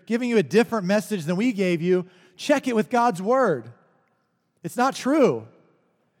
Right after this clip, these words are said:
It, it shouldn't be about, uh, uh, trying to accumulate a bunch of money, or it shouldn't be about trying to get a lot of credit or fame for ourselves. It, it definitely shouldn't be about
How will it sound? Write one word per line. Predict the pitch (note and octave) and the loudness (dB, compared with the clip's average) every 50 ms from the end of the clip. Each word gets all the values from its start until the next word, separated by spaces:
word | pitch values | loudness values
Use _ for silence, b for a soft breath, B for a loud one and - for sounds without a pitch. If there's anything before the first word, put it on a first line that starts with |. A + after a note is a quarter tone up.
| - | -6
It, | G#3 G#3+ A#3 | -4 0 2
it | G#3+ G#3+ | 0 0
shouldn't | - - - D4 D#4 C4+ B3 G3+ | 0 0 0 0 0 0 -2 0
be | B3+ B3 A#3+ | 0 2 2
about, | A3+ G3 A3 A3 G#3 G3 F3 E3+ - B B B B B B B - | 2 2 4 4 4 4 2 0 -2 B B B B B B B -8
uh, | |
uh, | - D#3 D3 D#3+ F#3 F3 E3 | -6 -6 -6 -6 -6 -8 -8
trying | - - A#3+ A3+ A3+ A3+ G#3+ | -6 -2 0 2 2 2 4
to | G#3 | 2
accumulate | G3 F#3 - - A3 A3+ A3 G#3+ G#3 F#3+ | 2 0 0 -4 -4 0 2 2 2 2
a | F#3 | 2
bunch | E3 G3 F#3+ - - | 2 2 -2 0 -2
of | G3 F3 | -2 -2
money, | E3+ F3+ F3+ E3+ D#3 B2+ A2 F#2+ G2+ _ _ _ _ _ _ _ _ - | 0 0 -2 -2 -4 -6 -10 -16 -20 _ _ _ _ _ _ _ _ -8
or | - G3+ G#3+ G#3 | -4 0 2 2
it | G#3 - | 0 2
shouldn't | - C4+ C4 C4 B3 | 0 -2 0 0 2
be | C4 B3 | 0 2
about | A3 A3 G#3 G3 | 4 4 4 4
trying | - - A3 A3 A3 | 2 0 0 0 0
to | G#3+ G3+ | 0 0
get | F3 G#3 G3 G3 B B B B B | 2 0 0 0 B B B B B
a | G3 | 2
lot | G#3+ A3+ G3+ | 4 4 4
of | F3+ - | 2 0
credit | - - A#3 A#3 A#3 G#3+ F#3+ F3 | -2 0 2 2 4 4 2 2
or | E3 | 0
fame | - - - G#3+ A3 G#3+ G3+ E3 | -2 -4 -4 -2 -2 -2 -4 -4
for | - F#3 F3+ | -4 -2 -2
ourselves. | E3+ D#3+ - - G3 F#3+ F3+ D#3 C3 A#2+ A#2+ | -2 -2 -2 -2 0 2 2 2 0 0 -2
It, | E3 E3+ E3 - b b b b b b | -4 -4 -4 -6 b b b b b b
it | E3+ F3 C#3 | -8 -4 0
definitely | F#3+ A3+ B3+ B3 A3+ A3 G#3 F#3 | 2 2 2 2 0 -2 -2 -2
shouldn't | - - A3 G3+ F#3+ F#3 | -2 0 -2 0 0 0
be | F#3+ G3 | 0 0
about | F3+ D#3 F3 E3+ E3 D#3+ - | 2 2 2 2 2 0 -2